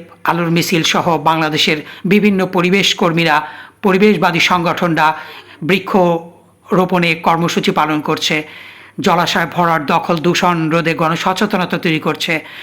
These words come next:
মানুষের মাঝেও কাজ করছে। এই শতাংশটা শতকরা সম্ভবত মাত্র দুই থেকে তিন শতাংশ, আর বাকি সাতানব্বই শতাংশই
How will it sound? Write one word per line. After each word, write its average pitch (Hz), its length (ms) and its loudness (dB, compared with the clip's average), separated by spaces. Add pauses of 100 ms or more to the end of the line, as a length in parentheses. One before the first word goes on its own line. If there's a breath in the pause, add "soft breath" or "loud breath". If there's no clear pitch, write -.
(140 loud breath)
মানুষের 165 360 0
মাঝেও 156 240 -2
কাজ 156 280 -2
করছে। 143 460 -4 (340 loud breath)
এই 277 180 4
শতাংশটা 262 800 2 (160 loud breath)
শতকরা 247 460 0
সম্ভবত 214 480 2
মাত্র 180 580 0 (340 loud breath)
দুই 170 180 2
থেকে 170 220 -2
তিন 151 200 -2
শতাংশ, 131 540 -4 (560 loud breath)
আর 160 140 0
বাকি 190 340 2
সাতানব্বই 226 560 2
শতাংশই 190 640 0